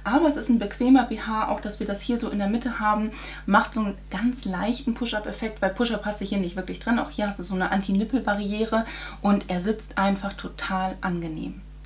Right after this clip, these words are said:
Dieses Top habe ich da drüber angezogen und man wird es auch gleich sehen, weil dieses Top halt sehr rundhalsig ausgeschnitten ist, sieht man gleich auch so ein bisschen den B H durchscheinen, aber das ist auch ein ganz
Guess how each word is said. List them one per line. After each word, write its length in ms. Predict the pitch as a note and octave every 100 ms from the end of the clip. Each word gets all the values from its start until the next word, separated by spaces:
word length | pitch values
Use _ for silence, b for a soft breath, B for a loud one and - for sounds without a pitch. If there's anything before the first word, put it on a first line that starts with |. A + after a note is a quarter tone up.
| -
Dieses 240 | B3+ C#4
Top 220 | C#4 A#3 A#3
habe 100 | G#3+
ich 80 |
da 80 | G#3+
drüber 280 | G#3 G#3+ A3
angezogen 580 | A#3 B3+ A#3 A#3 A3+ A3+
und 100 | G#3
man 160 | G#3
wird 140 | G#3 A#3
es 80 | -
auch 160 | -
gleich 220 | G#3 G3+ -
sehen, 360 | A#3 A3 C4+ B B B
weil 140 | G#3 G#3
dieses 260 | B3+ C4
Top 240 | - B3 A#3+
halt 220 | A3 -
sehr 280 | F3+ F3 G#3+
rundhalsig 720 | G3 A3 A#3 G#3 F#3+ F#3 -
ausgeschnitten 640 | F#3+ G3+ - - E3+ F3
ist, 280 | F3 G#3+ - B B -
sieht 220 | G3+ G#3+
man 120 | G3
gleich 280 | F3+ F3+ -
auch 80 | F#3
so 100 | F3+
ein 60 |
bisschen 240 | F3 F#3 F3
den 160 | F3
B 100 | F#3+
H 180 | - B3
durchscheinen, 520 | A3 A3 - G3 G3
aber 180 | F#3 F3+
das 200 | F#3+ A3
ist 120 | -
auch 140 | - F#3+
ein 100 | F#3+
ganz 380 | A#3 C4+ -